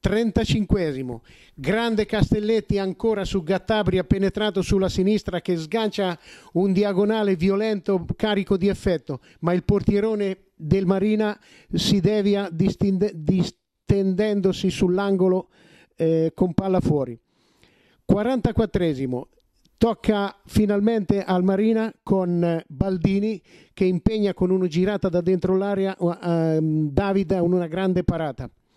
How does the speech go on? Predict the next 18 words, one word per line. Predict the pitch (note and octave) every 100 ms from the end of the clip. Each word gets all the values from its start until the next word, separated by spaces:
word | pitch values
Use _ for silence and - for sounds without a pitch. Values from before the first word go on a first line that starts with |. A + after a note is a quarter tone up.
| _ _ - - -
E | F#3+
al | G3
quarantacinquesimo | A3 A3 A#3 A#3 B3 A3+ G#3+ F3 D#3 E3+ -
il | F#3+ F#3
tempo | - A#3+ - G#3
si | G#3
chiude | F3 A#3+ A3 A3+
con | - G3+
la | F#3+
gran | F3 G3
botta | G3 A3 G#3+ F#3+
da | G3
fuori | F3+ G#3+ G3+ G3 - _ _
di | D#3+ G3+
Trofo. | F#3+ E3 - C3+ - _ _ _
Castelletti | A3 G#3 - A3 A3+ G#3+ F#3+
sempre | - G3+ F3+ F#3+
pronto. | F#3+ F#3 F3+ G#3 A3 _